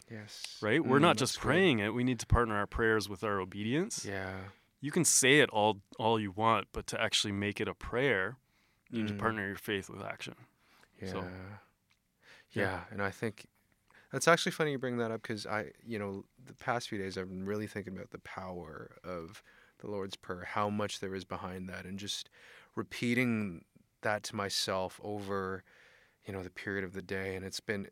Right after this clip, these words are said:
Speaker 1: yeah, like, it's, there's so much behind each line
Speaker 2: Yeah.
Speaker 1: of that prayer.
Speaker 2: Yep.
Speaker 1: And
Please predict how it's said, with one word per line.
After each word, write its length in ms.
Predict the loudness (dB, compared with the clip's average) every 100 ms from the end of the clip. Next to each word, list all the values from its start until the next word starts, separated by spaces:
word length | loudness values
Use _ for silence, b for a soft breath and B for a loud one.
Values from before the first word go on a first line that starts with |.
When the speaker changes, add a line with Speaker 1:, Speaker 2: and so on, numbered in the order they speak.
| _
Speaker 1:
yeah, 380 | -8 -6 -4 -6
like, 180 | -10 -8
it's, 280 | -4 -2 -2 -6 _ _ _ -14
there's 160 | -6 -2
so 340 | 0 4 2
much 280 | 4 0 0
behind 440 | -2 0 0 0 -4 _ _
each 460 | -6 -4 -2 -4 -4 _ -16
line 640 | -8 -4 -2 -2 -4 -10 -18 b b
Speaker 2:
Yeah. 220 | -10 -12 -18 -8
Speaker 1:
of 180 | -6 -4
that 240 | -4 -6
prayer. 420 | -8 -8 -8 -14 -14
Speaker 2:
Yep. 200 | -12 -12 _ b b b b -10
Speaker 1:
And 280 | -8 -8